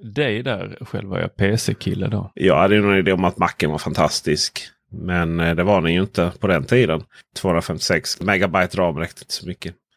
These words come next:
Speaker 2: Vilket fall som helst så är vi ganska långt in i framtiden nu. För nu har Photoshop, eh, från dåtid, så att säga. För nu har Photoshop fått då stöd för M ett-processorerna. Adobe har ju alltid varit väldigt sena.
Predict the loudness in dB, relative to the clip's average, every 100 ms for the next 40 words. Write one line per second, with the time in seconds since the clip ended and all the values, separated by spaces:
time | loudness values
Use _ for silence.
0 | -4 -4 0 2 2 0 -2 0 0 -4
1 | -2 2 2 2 0 0 0 -2 2 2
2 | 2 -2 -2 -2 0 -2 0 0 0 2
3 | 2 2 0 0 -6 -4 0 2 2 2
4 | 2 0 0 -4 0 0 -2 2 4 6
5 | 2 2 2 2 0 0 2 0 -2 -6
6 | -6 -12 -6 -6 -6 -2 0 2 2 2
7 | -2 -2 -4 -2 -2 0 0 0 0 0
8 | -2 0 0 -4 -6 -10 -8 -8 -10 -12
9 | -16 -20 _ _ _ -4 0 2 2 2
10 | 0 2 2 2 0 0 0 -2 -2 -4
11 | -2 2 2 2 -2 -6